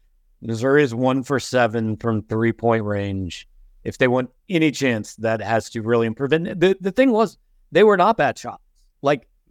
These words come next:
they were wide open shots. Um, you know,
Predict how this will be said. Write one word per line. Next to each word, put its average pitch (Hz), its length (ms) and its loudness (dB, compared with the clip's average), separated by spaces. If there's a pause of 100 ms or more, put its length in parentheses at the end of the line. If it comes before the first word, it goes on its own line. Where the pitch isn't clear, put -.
(280)
they 160 160 2
were 180 180 4
wide 170 320 4
open 135 360 0
shots. 98 720 -8
Um, 117 480 -2 (1300)
you 143 180 -2
know, 135 220 2